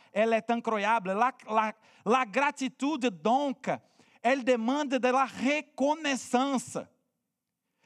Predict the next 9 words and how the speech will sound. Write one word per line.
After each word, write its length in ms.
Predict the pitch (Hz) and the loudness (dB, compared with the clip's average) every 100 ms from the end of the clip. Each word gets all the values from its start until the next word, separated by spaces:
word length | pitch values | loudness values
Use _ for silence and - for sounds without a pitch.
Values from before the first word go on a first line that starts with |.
| - 185 | -10 0
La 180 | 262 | 2
gratitude, 880 | 247 294 311 269 - 285 359 262 165 - _ - | 2 0 0 -4 -2 -2 0 -2 -4 -6 _ -2
elle 200 | 269 294 | 0 2
demande 440 | 294 247 294 294 | 0 2 0 0
la 200 | 294 269 | 0 0
capacité 840 | - 320 330 - 302 - 247 302 | 0 0 0 2 0 0 -2 0
de 120 | 311 269 | 0 0
recevoir 1160 | 196 196 302 359 - 349 330 240 240 285 269 | 0 0 2 0 -2 0 0 2 2 2 0
bien, 560 | 220 233 247 240 254 | 0 2 4 4 2